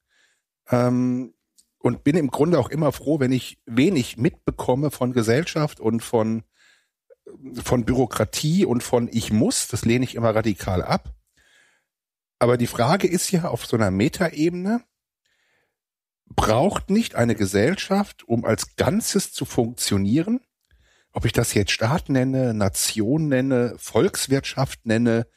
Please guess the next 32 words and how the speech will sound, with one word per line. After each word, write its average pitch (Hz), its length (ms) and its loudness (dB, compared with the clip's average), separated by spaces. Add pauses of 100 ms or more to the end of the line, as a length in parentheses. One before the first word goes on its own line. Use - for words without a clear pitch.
(380)
wie 117 180 4
auch 117 100 -2
immer 190 220 2
ich 147 120 -2
es 143 120 0
definieren 117 640 0
möchte, 107 440 -2 (800)
braucht 113 500 2
es 165 140 0
nicht 135 180 -4
einen 120 260 0
gemeinsamen 110 720 0
Wertekanon? 180 920 -2 (640)
Und 117 280 -2
muss 127 260 2
ich 185 200 -4
nicht - 520 -4
Menschen, 135 460 0
die, 120 340 2
sag 127 140 0
mal, 117 100 2
sich - 240 -8
abseits 160 460 -2
dieses 131 360 0
Kanons 147 600 -2
bewegen, 131 480 0
wenn 110 100 -4
es 120 140 -6
jetzt - 220 -4
eine 104 100 -4
Extremabweichungen 135 1120 -2
sind, 120 400 0